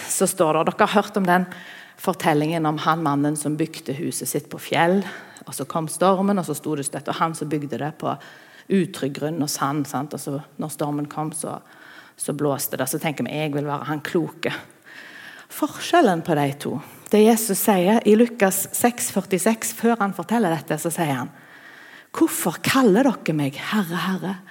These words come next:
og ikke gjør det jeg sier?» Så sier han, forskjellen på de to mennene, han som var klok, og han som ikke var det,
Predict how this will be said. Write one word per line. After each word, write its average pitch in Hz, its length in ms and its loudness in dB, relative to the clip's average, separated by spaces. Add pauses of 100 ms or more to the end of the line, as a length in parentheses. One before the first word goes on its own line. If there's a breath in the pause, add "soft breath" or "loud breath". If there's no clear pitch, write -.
(200 loud breath)
og 175 100 4
ikke - 240 -4
gjør 156 480 0
det 175 160 -4
jeg 151 200 -8
sier?» 185 320 -10 (1600 loud breath)
Så - 160 -4
sier 143 220 0
han, 135 100 -6
forskjellen 254 720 0
på 196 100 2
de 190 140 2 (160)
to 233 160 2
mennene, 226 400 4
han 196 280 -2 (240)
som 175 240 -4
var 151 180 -4
klok, 349 480 0
og 143 100 -4
han 175 220 0
som 160 180 -6
ikke 135 220 -6
var 143 120 -2
det, 262 120 4